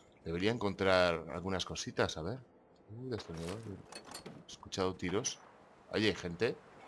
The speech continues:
Allí veo gente. Y veo que están con unas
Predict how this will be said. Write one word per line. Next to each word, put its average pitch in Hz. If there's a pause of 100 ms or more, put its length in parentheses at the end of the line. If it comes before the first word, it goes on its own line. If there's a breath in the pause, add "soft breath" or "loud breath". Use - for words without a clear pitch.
(200)
Allí 101
veo 107
gente. 117 (1400)
Y 90
veo 101
que -
están 135 (160)
con 87
unas 90